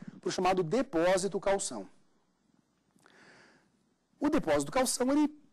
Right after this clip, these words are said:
é, na teoria, tem a mesma função do cheque calção. O único problema é que o depósito calção, que vai a de dois a três, quatro mil reais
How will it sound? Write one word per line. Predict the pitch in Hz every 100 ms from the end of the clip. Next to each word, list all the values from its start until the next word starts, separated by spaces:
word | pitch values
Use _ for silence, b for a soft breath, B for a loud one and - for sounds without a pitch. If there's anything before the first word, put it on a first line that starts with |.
| _ _
é, | 143 143
na | 131 165
teoria, | 165 170 156 202
tem | 214
a | 196
mesma | 190 190 220
função | - - 240 240 - 165 185
do | 202
cheque | 175 151 143
calção. | - 190 185 110 95
O | 180
único | 311 294
problema | - 139 139 330 226 95 -
é | 110
que | 151
o |
depósito | 139 185 - 170 208 226 156 127
calção, | 117 101 - 151 151 113 - b b b b b
que | - 135
vai | 143 147 139
a |
de | 117 123
dois | 110 135 151 151 120 113
a | 107
três, | - 131 143 123 - -
quatro | - 127 131 123
mil | 117
reais | 107 110 135 123 107 -